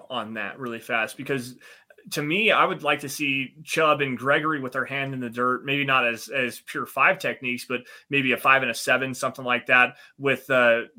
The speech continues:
Bonitto and Browning playing a little bit off the ball. And then you're gonna bring one of those guys as, like, a blitzer, maybe up the middle in the A gap or the B gap, something like that. And the other one turning and dropping in coverage, because Baron Browning was actually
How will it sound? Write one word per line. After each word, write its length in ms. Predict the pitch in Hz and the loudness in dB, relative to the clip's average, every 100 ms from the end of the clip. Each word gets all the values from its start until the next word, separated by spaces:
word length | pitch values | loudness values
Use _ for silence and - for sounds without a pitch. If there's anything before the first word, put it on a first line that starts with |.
| 139 | -4
Bonitto 560 | 151 143 139 135 131 139 | -2 0 2 2 2 2
and 380 | 147 131 123 123 | 2 2 0 -6
Browning 560 | 165 147 139 143 139 123 | -4 2 2 2 -2 -6
playing 340 | - 139 131 | -4 -4 -4
a 60 | 123 | -6
little 200 | 139 135 | -4 -4
bit 120 | 127 | 0
off 200 | 123 120 | 0 -2
the 60 | 117 | -6
ball. 300 | 123 139 147 | -2 0 0
And 100 | 127 | -4
then 100 | 127 | -6
you're 160 | 127 | -6
gonna 140 | 131 120 | -6 -4
bring 320 | 120 113 110 | -6 -8 -6
one 180 | 131 170 | -4 -2
of 60 | |
those 220 | 135 123 | -4 -6
guys 480 | - 123 123 120 117 | -2 2 2 0 -4
as, 260 | 123 - - - | -12 -14 -16 -6
like, 180 | 127 117 | -4 -2
a 60 | 110 | -4
blitzer, 600 | 113 156 - 117 107 123 | -4 -6 -4 -8 -8 -8
maybe 220 | 131 127 | -4 -4
up 80 | 123 | -4
the 80 | |
middle 220 | 127 123 123 | -6 -4 -4
in 80 | |
the 120 | 120 123 | -4 -4
A 140 | 123 | -2
gap 220 | 123 120 | 0 -2
or 80 | 120 | -4
the 80 | 113 | -10
B 180 | 143 160 | -8 -2
gap, 240 | 135 120 | 0 0
something 260 | 131 120 123 | -6 -10 -6
like 200 | 113 123 | -4 0
that. 180 | 113 - - _ - | 0 -2 -20 _ 2
And 280 | 135 127 127 | 2 0 2
the 100 | 147 | 2
other 160 | 185 | 4
one 160 | 160 139 | 0 -2
turning 300 | - 147 139 | -4 -4 -4
and 80 | 120 | 0
dropping 320 | 135 135 123 | 0 0 -8
in 100 | 117 | -2
coverage, 380 | 156 175 139 139 | 0 0 -2 -2
because 300 | 147 151 - - _ _ _ _ _ _ - _ _ _ _ | 2 2 0 -20 _ _ _ _ _ _ -20 _ _ _ _
Baron 260 | 151 196 247 | 6 8 8
Browning 420 | 160 185 160 123 151 | 6 6 4 -2 -2
was 260 | 143 - - | -2 -2 2
actually 420 | 156 185 160 131 | 2 2 -4 -6